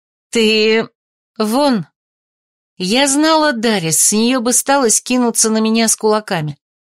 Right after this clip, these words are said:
Но вот беда, со мной вернулся и отличный защитник, который с того момента, как мы вошли в дом, чинно сидел на своём месте и пристально наблюдал за непутёвой хозяйкой, пока та общалась с парочкой предателей.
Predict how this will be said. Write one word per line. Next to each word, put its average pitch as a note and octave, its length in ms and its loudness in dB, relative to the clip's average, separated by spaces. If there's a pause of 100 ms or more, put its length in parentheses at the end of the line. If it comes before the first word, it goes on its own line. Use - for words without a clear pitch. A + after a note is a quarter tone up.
(500)
Но G#3 240 2
вот D#4 300 0
беда, F#3 640 0
со F#3 240 2
мной B3 340 0
вернулся C#4+ 580 0
и F3+ 40 0
отличный A3 680 -2
защитник, G3+ 800 -4
который G3+ 380 -2
с - 60 -2
того A3 220 0
момента, A3 460 0
как G3+ 220 -6
мы G#3 100 -2
вошли G#3 380 -2
в A#3+ 60 -6
дом, F4 280 -2
чинно C#4 400 0
сидел F#3+ 360 0
на G3 100 -4
своём G#3 400 0
месте C4 420 -2 (560)
и B3 160 0
пристально A3 600 -2
наблюдал A3 500 0
за A3 100 0
непутёвой A3+ 560 -2
хозяйкой, A3+ 600 -4 (480)
пока G#3 260 0
та G#3+ 220 0
общалась G3+ 460 0
с - 40 -2
парочкой F#3+ 480 -2
предателей. D#3 680 -6